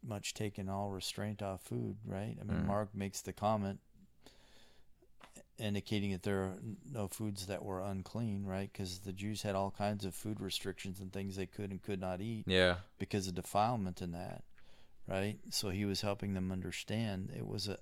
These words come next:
Speaker 1: it was an object lesson for them, right?
Speaker 2: Hmm.
Speaker 1: So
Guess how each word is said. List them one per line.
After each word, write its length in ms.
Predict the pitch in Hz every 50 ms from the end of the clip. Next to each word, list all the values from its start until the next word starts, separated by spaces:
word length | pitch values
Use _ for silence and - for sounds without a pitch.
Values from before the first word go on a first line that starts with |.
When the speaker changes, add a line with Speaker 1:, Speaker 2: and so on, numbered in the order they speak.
| - -
Speaker 1:
it 100 | - 123
was 160 | 107 101 98
an 80 | 98 98
object 480 | 104 104 110 113 104 101 92 92 -
lesson 440 | - 95 92 92 - - 90 85 -
for 120 | - - -
them, 340 | - - - - - - - - - - - - - - - - - - - - - - -
right? 280 | - 95 95 98 110 - - - - - - -
Speaker 2:
Hmm. 180 | 104 92 87 87
Speaker 1:
So 340 | 87 - - 101 90 -